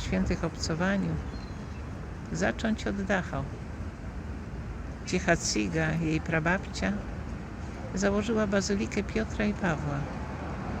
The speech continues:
w tysiąc siedemdziesiątym siódmym roku. Dla nas ważna jest ta bazylika,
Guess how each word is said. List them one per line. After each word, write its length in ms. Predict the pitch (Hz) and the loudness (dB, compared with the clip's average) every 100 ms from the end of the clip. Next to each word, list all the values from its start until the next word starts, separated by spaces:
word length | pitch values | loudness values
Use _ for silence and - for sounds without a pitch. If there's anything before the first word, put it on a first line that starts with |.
| - - - - - - - - - - - - | -4 -4 -2 -2 -2 -4 -4 -4 -4 -2 -2 -2
w 60 | |
tysiąc 440 | - 214 220 208 - | 0 2 2 2 2
siedemdziesiątym 800 | - 190 196 190 208 202 196 196 | 2 4 4 4 4 4 4 4
siódmym 460 | - 190 180 180 | 4 4 6 6
roku. 400 | 170 156 - - 151 143 - - - - - - - - - - - - - | 8 6 4 0 0 0 0 2 2 2 0 0 0 0 0 2 2 2 6
Dla 140 | 196 | 8
nas 260 | 226 226 - | 8 6 6
ważna 440 | 247 262 220 202 | 8 8 8 6
jest 260 | 180 175 - | 8 6 6
ta 80 | 185 | 6
bazylika, 760 | 185 180 185 190 196 - 196 | 8 6 6 4 4 4 4